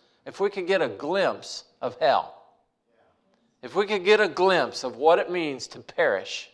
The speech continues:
it would change us. It, it would, it, I, I believe it would change the believer, and I believe it would change the non-believer. You know, if the non-believer could get a glimpse of hell,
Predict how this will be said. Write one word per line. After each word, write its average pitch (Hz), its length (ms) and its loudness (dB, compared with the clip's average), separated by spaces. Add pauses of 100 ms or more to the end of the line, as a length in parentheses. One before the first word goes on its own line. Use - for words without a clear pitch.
(1120)
it 127 80 -6
would 131 120 -2
change 165 340 -6
us. - 260 -18 (1120)
It, 160 220 2
it 185 220 0
would, 165 220 0 (400)
it, 185 120 2
I, 143 500 2
I 190 40 2
believe 214 260 6
it 196 60 2
would 165 100 -2
change 202 320 -2
the 151 60 -8
believer, 190 500 2
and 185 100 -4
I 160 80 0
believe 165 280 -2
it - 20 -4
would 156 140 -6
change 180 280 -6
the 185 80 -8
non-believer. 135 760 -4 (580)
You 156 80 -8
know, 190 140 6
if 190 80 0
the 180 80 -4
non-believer 196 640 6
could 156 220 -4
get 202 140 4
a 165 60 2
glimpse 180 360 0
of 156 100 0
hell, 175 500 2